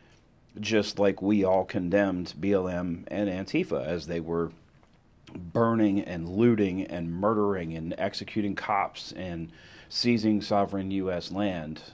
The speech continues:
you know, throughout the course of twenty twenty. You know, i-, if you want to, if you want to support those tactics, then I have no use for you. You know, I mean, if you want to, whatever your cause is, I don't care what your cause is.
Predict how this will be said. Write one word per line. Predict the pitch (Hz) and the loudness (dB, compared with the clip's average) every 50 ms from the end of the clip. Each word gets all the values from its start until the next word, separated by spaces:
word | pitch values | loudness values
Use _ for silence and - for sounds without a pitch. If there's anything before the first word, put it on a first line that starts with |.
| - - | -16 -12
you | - 90 87 | -10 -8 -6
know, | 82 82 82 82 | -4 -4 -4 -4
throughout | 82 - - 92 92 92 90 - | -6 -4 -2 0 0 0 0 -2
the | - | -6
course | 85 - 92 87 85 - | -8 -6 -6 -6 -6 -6
of | 87 82 | -8 -10
twenty | - - 82 82 82 82 | -8 -6 -6 -4 -4 -4
twenty. | 80 - 117 123 90 71 - - - - _ _ | -4 -4 -4 -4 -4 -6 -8 -12 -16 -18 _ _
You | - 78 78 | -16 -16 -14
know, | 73 73 73 - | -14 -12 -10 -8
i-, | - | -8
if | 90 87 - 90 90 - - | -8 -6 -6 -6 -8 -6 -4
you | 98 107 | -4 -4
want | 107 101 98 101 101 - - | -2 0 -2 -2 -2 -4 -6
to, | - 104 95 90 87 87 82 - - - - - - - - - - - | -6 -4 -4 -4 -4 -6 -8 -10 -16 -20 -20 -20 -20 -20 -20 -8 -6 -6
if | 107 101 | -2 0
you | 123 143 | 2 4
want | 147 143 135 117 | 4 4 4 2
to | - | 0
support | - - 95 - - - 127 120 - 104 | -2 -4 -6 -8 -2 0 2 2 4 4
those | 110 101 90 - | 2 2 2 -2
tactics, | - - 98 - - - 156 143 - - - - - - _ _ _ _ _ _ _ _ _ _ _ _ - _ _ - _ _ _ _ - - | -2 -2 -2 -2 -2 -4 -6 -6 -6 -10 -12 -14 -16 -20 _ _ _ _ _ _ _ _ _ _ _ _ -20 _ _ -20 _ _ _ _ -18 0
then | 104 117 147 147 | 6 6 8 8
I | 139 127 | 8 8
have | 131 123 113 | 6 6 6
no | 113 110 | 6 4
use | 104 92 98 104 - | 2 2 0 -2 -2
for | - - 78 69 | -2 -6 -6 -6
you. | - - - - - - _ _ - | -6 -8 -10 -14 -16 -20 _ _ -10
You | - 92 90 | -8 -6 -4
know, | 85 80 78 78 78 - | -4 -4 -4 -6 -6 -6
I | - | -6
mean, | 90 95 98 104 | -4 -2 0 0
if | 104 135 | 0 0
you | 160 202 | -2 -2
want | 202 160 143 131 123 - - | 2 4 4 4 4 2 2
to, | - - 117 110 107 90 - - 123 101 - | 0 2 2 2 2 0 -2 -6 -8 -4 -4
whatever | 131 123 135 151 156 - - 165 185 175 180 160 | 0 6 8 8 8 8 6 4 4 4 2 0
your | 151 135 139 127 | 0 -2 -4 -4
cause | 131 - - 127 123 110 104 - | -4 -2 -2 0 0 0 0 -2
is, | 76 - - - - - | -6 -8 -8 -6 -2 -2
I | 139 180 | 2 2
don't | 202 165 - | 2 0 0
care | - - 160 151 | 0 -2 0 0
what | 147 120 107 123 110 - | 0 -2 -2 -2 0 0
your | 104 104 95 | -2 -4 -6
cause | - - 85 76 69 - - | -4 -4 -4 -4 -4 -6 -8
is. | - - - - - - | -10 -10 -10 -12 -16 -16